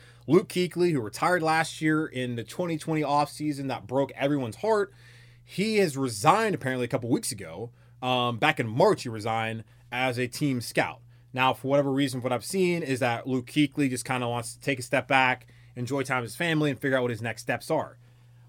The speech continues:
When Luke retired, and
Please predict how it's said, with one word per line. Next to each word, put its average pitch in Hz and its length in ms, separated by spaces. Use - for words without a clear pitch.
When 285 300
Luke 269 200
retired, 156 580
and 147 400